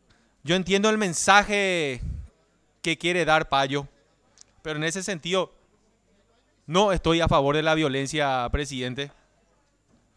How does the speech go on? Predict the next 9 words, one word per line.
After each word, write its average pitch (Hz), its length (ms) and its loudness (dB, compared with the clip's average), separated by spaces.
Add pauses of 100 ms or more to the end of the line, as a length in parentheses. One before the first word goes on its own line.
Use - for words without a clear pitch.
(1600)
Pero 175 340 2 (540)
sí 254 380 2
hay 214 160 8
violencia, 220 680 0 (2500)
a 156 140 2
veces 165 240 -4
también 160 340 2
cuando 180 360 6
el, 156 640 0